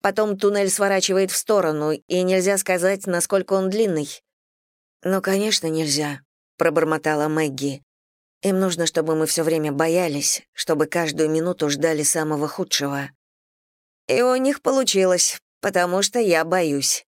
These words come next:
сказала Натали. «И я тоже», пискнула Бет. Мэгги не боялась, по крайней мере, не так, как они. Она не боялась за себя, не боялась того, что приготовили для них мучители.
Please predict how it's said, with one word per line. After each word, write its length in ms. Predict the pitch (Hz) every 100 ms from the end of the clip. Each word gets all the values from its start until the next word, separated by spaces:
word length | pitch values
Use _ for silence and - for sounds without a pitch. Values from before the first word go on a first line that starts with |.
| _ _
сказала 480 | - - 160 151 147
Натали. 540 | 143 147 151 143 139 - _ _ _ _ _ _ -
«И 100 | 277
я 260 | 277 285
тоже», 540 | 285 262 214 196 196 233 _ _ _ _ _
пискнула 520 | 180 165 - 151 151
Бет. 440 | 143 147 143 - _ _ _ _ _ _ _ _ -
Мэгги 340 | 214 262 233
не 140 | 226
боялась, 760 | 220 220 202 143 135 135 - - _ _ -
по 100 | 196
крайней 320 | 226 214 202
мере, 240 | 202 185
не 140 | 185 190
так, 240 | 202 170
как 200 | - 139
они. 400 | 147 143 139 135 _ _ _ _ _ -
Она 220 | 214 240
не 100 | 240
боялась 460 | 233 240 254 208
за 140 | 170 190
себя, 500 | - 190 170 147 139 _ _
не 160 | 156 185
боялась 460 | 185 196 214 185 -
того, 220 | 185 190
что 140 | 175
приготовили 640 | 151 160 165 175 170 156 151
для 180 | 151
них 220 | 156 156 170
мучители. 680 | 165 - 139 143 135 139